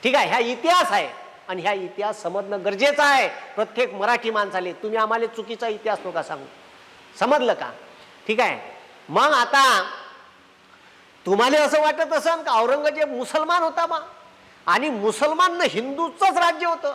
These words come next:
आणि हे जे लोक आहे, ठीक आहे, काही भारतातले लोक शिवाजी महाराज हे हिंदूंचेच राज्य होते, साफ खोटं आहे. मग आता शिवाजी महाराज हिंदूचे राजे होते, तर मी समजून सांगतो मग का,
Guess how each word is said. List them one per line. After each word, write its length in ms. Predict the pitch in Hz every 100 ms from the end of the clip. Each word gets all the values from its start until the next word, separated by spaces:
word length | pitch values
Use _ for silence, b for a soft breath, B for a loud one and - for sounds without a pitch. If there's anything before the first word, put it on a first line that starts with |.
| -
आणि 200 | 185 240
हे 260 | 156 262
जे 180 | 349 359
लोक 200 | 339 320
आहे, 200 | 311 269 196 - - - - - - - - - - - -
ठीक 140 | 214 226
आहे, 180 | 180 131 - - - - - - - -
काही 260 | 160 185 330
भारतातले 560 | 254 220 262 294 311
लोक 240 | 277 254 294 330 330 -
शिवाजी 480 | - 190 254 302 339
महाराज 440 | 349 285 285 330 254
हे 120 | 311
हिंदूंचेच 720 | 262 208 262 349 370 427 427
राज्य 240 | 320 254 220
होते, 200 | 190 160
साफ 340 | - 320 -
खोटं 200 | 294 320
आहे. 120 | 311 311 - - - - - - -
मग 80 | 226
आता 220 | 254 330 277
शिवाजी 500 | - 185 294 339 370
महाराज 380 | 339 349 330
हिंदूचे 340 | 220 285 330 311
राजे 240 | 294 269
होते, 260 | 269 302 320
तर 40 |
मी 140 | 285 285
समजून 420 | 220 262 359 330
सांगतो 340 | 285 302 311
मग 180 | 285 277 277 - - - - - - - - - -
का, 460 | 262 285 302 285